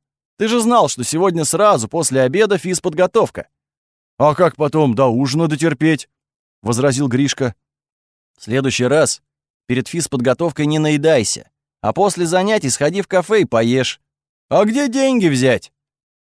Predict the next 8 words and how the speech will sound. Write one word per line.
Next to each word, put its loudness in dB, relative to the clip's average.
«Я 0
тебе -2
дам. 0
И -2
физкультурой -2
с -4
тобой 0
займусь. 0